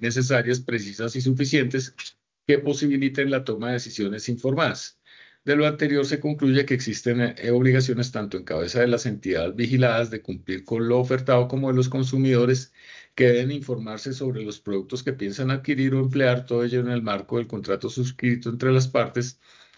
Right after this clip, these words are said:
siempre y cuando sus disposiciones no, eh, conlleven cláusulas abusivas que restrinjan los derechos del consumidor financiero ni releven de responsabilidad a la entidad vigilada, resaltándose que las partes en el contrato,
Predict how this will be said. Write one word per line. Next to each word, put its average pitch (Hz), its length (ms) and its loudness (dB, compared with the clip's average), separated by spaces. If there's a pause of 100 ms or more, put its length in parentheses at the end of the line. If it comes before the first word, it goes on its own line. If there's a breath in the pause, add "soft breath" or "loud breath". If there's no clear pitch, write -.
(100)
siempre 135 440 2
y 139 80 -4
cuando 127 300 0
sus 127 180 0
disposiciones 131 760 0
no, 123 420 2 (120)
eh, 117 280 2
conlleven 127 460 2
cláusulas 123 480 0
abusivas 127 600 2 (460 loud breath)
que 143 140 4
restrinjan 143 560 2
los 139 120 -2
derechos 110 360 -2
del 131 140 0
consumidor 107 500 -2
financiero 139 580 2
ni 143 180 0
releven 131 400 2
de 127 100 4
responsabilidad 98 760 -2
a - 20 2
la 104 100 -2
entidad 117 300 0
vigilada, 120 600 0 (460 soft breath)
resaltándose 135 720 0
que 135 120 -4
las 104 200 -6
partes 113 640 -4
en 135 100 -4
el 139 100 -4
contrato, 131 440 0